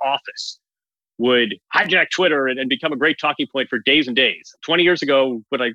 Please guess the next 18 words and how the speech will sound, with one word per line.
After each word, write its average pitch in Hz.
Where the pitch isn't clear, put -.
started 143
out, 135
that, 147
that 160
would 156
not 151
have 135
been 117
the 127
case. 110
So, 139
you 277
know, 220
at, 165
at 156
some 180
level, 165
you 143